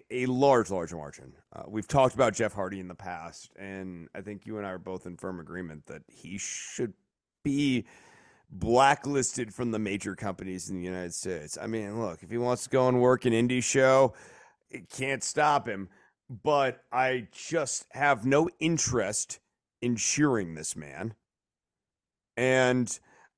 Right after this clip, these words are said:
I don't even have interest in booing this man like that, 'cause I can't even think of a way to fo-, like, he doesn't even have that kind of heat with me.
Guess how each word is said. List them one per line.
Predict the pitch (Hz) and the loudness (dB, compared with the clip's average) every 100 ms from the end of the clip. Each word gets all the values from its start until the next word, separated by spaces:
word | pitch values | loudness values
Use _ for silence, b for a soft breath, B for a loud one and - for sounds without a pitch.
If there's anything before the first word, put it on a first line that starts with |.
| - | 4
I | 196 | 6
don't | 165 185 240 | 8 6 6
even | 220 185 | 4 4
have | 170 165 | 4 2
interest | 151 165 160 - 156 143 - - - | 0 -4 -2 0 2 2 0 -6 -6
in | 151 147 131 - 110 - | -2 0 -2 -8 -18 -6
booing | 131 190 160 101 104 | -2 2 2 0 -4
this | 101 - | -4 -6
man | 104 95 90 90 | -6 -6 -6 -8
like | 85 85 | -12 -12
that, | - 95 107 | -8 -8 -6
'cause | 123 | -2
I | 156 | -2
can't | 170 180 | 2 2
even | 196 185 | 2 0
think | 156 156 | -2 -4
of | 156 | -2
a | 143 | 0
way | 127 131 131 | 2 2 2
to | 123 113 98 - b b b _ _ _ _ _ _ _ _ _ | 2 2 2 -4 b b b _ _ _ _ _ _ _ _ _
fo-, | - 151 147 - 156 147 | -8 -4 -4 -6 -14 -2
like, | 175 175 | -2 -2
he | 180 | 0
doesn't | 170 190 196 | 2 2 2
even | 190 165 | 2 4
have | 156 160 | 6 6
that | 147 143 | 6 4
kind | - 143 127 | 4 4 2
of | - | 2
heat | 131 123 | 0 0
with | - 95 | -4 -8
me. | - 64 | -8 -14